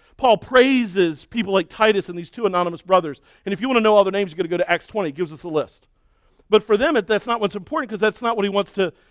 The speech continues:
communicate to them. But he wants to communicate in the process of this ministry task what is going on. And he doesn't have a problem telling somebody something.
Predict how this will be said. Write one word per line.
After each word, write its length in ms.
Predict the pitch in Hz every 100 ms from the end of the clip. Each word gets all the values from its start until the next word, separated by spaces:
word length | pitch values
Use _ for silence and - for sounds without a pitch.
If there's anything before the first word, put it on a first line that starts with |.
| _ _ -
communicate 480 | 240 330 349 254 220
to 80 |
them. 180 | 214 190
But 140 | 185 214
he 100 | 226
wants 200 | 247 -
to 80 | 214
communicate 580 | 233 247 320 277 254
in 120 | 214 202
the 80 |
process 760 | - - 262 294 277 254 247 -
of 180 | 208 180
this 180 | 190
ministry 460 | 202 226 233 - 214
task 500 | - 214 180 165 - _ _ _
what 180 | 208 208
is 100 | 165
going 220 | 220 196
on. 120 | 165 - -
And 120 | 220
he 200 | 180 302
doesn't 160 | 339 240
have 180 | 233
a 60 | 202
problem 800 | - 262 269 269 208 175 156 160 _ _ _
telling 420 | - 277 277 233
somebody 520 | - 190 160 143 127
something. 480 | - 143 104 - 71